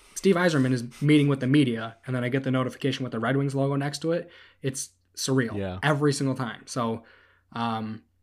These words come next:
Speaker 1: yeah, I mean, I'm very happy that we brought Mantha back. I'm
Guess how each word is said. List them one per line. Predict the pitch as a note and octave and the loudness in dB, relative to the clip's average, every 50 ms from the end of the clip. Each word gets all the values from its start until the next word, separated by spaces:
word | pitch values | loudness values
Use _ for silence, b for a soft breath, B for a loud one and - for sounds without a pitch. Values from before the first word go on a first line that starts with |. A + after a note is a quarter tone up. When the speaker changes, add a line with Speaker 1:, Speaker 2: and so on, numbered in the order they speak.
| _ _ _ _ _ _ _ _ _ _ _ - | _ _ _ _ _ _ _ _ _ _ _ -4
Speaker 1:
yeah, | - A#2 - | -2 0 2
I | - C#3+ | 2 2
mean, | C#3+ C3 | 2 2
I'm | C#3 B2+ C#3+ C#3+ | 2 2 2 4
very | C3 C3+ D3+ C#3 | 4 4 4 4
happy | B2+ C#3+ C#3 D3+ | 2 0 0 2
that | C#3+ C#3 | 2 2
we | C#3 C#3 | 2 2
brought | C#3 C#3 C3+ | 0 0 0
Mantha | C#3 C3+ C3+ C3+ C3+ C3+ | 0 0 -2 -2 -2 -4
back. | C#3 C3+ D3 D#3 D3 - - - _ - - _ - | -4 -4 -6 -6 -10 -14 -20 -20 _ -20 -18 _ -4
I'm | - D3+ D3+ D3+ D3 C#3+ C#3 C#3+ | -2 0 0 0 0 -2 -4 -8